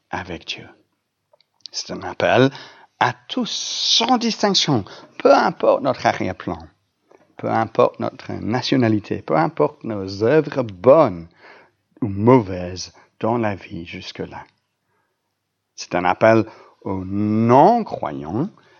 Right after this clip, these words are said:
d'être réconcilié avec Dieu.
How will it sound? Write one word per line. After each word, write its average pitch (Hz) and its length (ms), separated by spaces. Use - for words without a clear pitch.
d'être 117 720
réconcilié 92 800
avec 80 340
Dieu. - 240